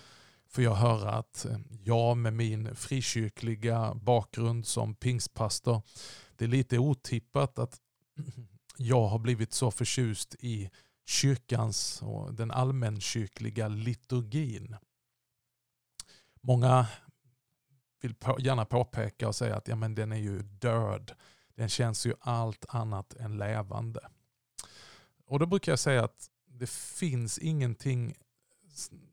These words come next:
som vi skulle kunna kalla liturgin för antingen död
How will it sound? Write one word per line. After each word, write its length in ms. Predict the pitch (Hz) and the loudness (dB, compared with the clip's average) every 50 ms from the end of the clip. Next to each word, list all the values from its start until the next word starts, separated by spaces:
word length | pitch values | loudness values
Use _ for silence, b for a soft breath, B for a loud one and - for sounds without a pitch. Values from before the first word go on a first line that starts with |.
| _ - | _ -10
som 240 | - - - 123 117 | -6 -2 0 0 0
vi 80 | 107 107 | 0 -2
skulle 220 | - - 120 113 | -2 -2 -2 -2
kunna 220 | - - 120 120 | -2 0 -2 -2
kalla 480 | 107 - - 120 117 117 113 107 107 - _ | -2 0 2 2 4 4 2 0 -2 -4 _
liturgin 720 | - 120 117 107 - - 120 104 120 123 120 117 113 104 | -6 -6 -4 -4 -4 -4 -4 -2 -2 -2 0 -2 -2 -4
för 100 | - 117 | -4 -4
antingen 500 | 117 113 110 - 113 110 110 107 107 101 | -4 -4 -4 -6 -6 -4 -2 -2 -2 -2
död 460 | 98 113 104 117 139 156 156 123 107 | -2 0 2 2 2 2 0 -2 -4